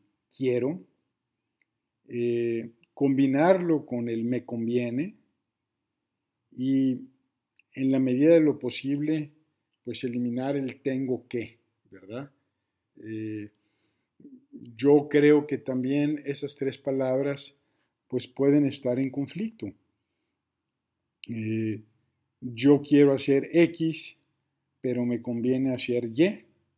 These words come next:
Ah, bueno, entonces es una racionalización, eh, mucho más, eh, fácil de asimilar,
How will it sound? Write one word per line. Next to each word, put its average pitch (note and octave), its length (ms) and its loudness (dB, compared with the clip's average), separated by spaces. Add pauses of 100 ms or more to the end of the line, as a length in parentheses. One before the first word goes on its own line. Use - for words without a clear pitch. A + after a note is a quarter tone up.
(680)
Ah, D3 120 0
bueno, G#3 320 2 (360)
entonces B2+ 540 -6
es B2+ 200 -6
una C3+ 420 -2 (320)
racionalización, B2 1160 0 (560)
eh, G#2+ 420 -6
mucho C3 360 -2
más, A#2+ 520 -4 (480)
eh, G#2+ 320 -6 (300)
fácil C3 400 -4
de A#2 80 -4
asimilar, C3 680 -2